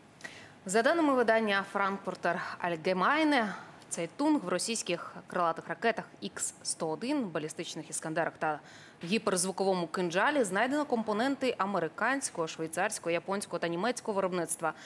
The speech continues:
Росія зазвичай закуповує їх через фіктивні компанії в Китаї, Центральній Азії та Кавказькому регіоні. На цю тему поговоримо із Лесею Дубенко, політологом, міжнародницею, журналісткою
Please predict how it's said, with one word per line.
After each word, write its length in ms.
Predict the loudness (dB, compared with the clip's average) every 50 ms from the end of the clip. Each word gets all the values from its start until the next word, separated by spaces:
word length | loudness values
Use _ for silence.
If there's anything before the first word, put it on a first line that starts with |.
| -16 -16 -16 -16 -2 0
Росія 280 | 0 2 2 0 2
зазвичай 400 | 2 2 0 0 0 2 2 2
закуповує 500 | 2 0 -4 -6 -6 -4 -4 -2 0 -2 -2
їх 80 | -4
через 340 | -4 -4 -4 -4 -4 -6 -8
фіктивні 420 | -8 -12 -8 -6 -4 -2 -2 -2
компанії 560 | -2 -2 -4 -2 0 2 2 2 2 0 -4 -4
в 60 | -6
Китаї, 380 | -10 -6 -2 0 2 2 2
Центральній 440 | 2 0 -4 -4 -2 -2 -4 -4 -6 -2
Азії 340 | 0 0 0 2 0 -2 -4 -2 0
та 160 | 0 0 2
Кавказькому 920 | 0 -2 -4 -4 -4 -6 -2 -2 0 0 -2 -4 -6 -8 -6 -6 -6 -6 -8 -12 -18 -20 -20 -6 -4
регіоні. 680 | -2 -2 0 0 0 -2 -2 -2 -2 -6 -8 -8 -12 -16 -16 -18 -20 -12 -2
На 140 | 2 2 2
цю 180 | 4 2 0 2
тему 320 | 2 2 2 2 2 0 0
поговоримо 680 | 0 0 0 0 0 2 2 2 2 2 0 -2 -4 -6 -6 -4
із 300 | -2 -2 -2 -2 -6 -8 -10 -8
Лесею 420 | -2 0 0 2 2 0 0 -2
Дубенко, 640 | -2 -4 -2 0 2 2 2 0 -2 -2 -2 -2 -2 -2 -4
політологом, 760 | -6 -4 -4 -4 -4 -2 -2 0 0 0 -2 -2 -4 -4 -4 -4
міжнародницею, 880 | -4 -4 -4 -2 0 0 2 2 4 2 2 2 2 0 0 0 -2 0
журналісткою 720 | 0 0 0 0 0 0 0 -2 -4 -6 -4 -2 -2 -2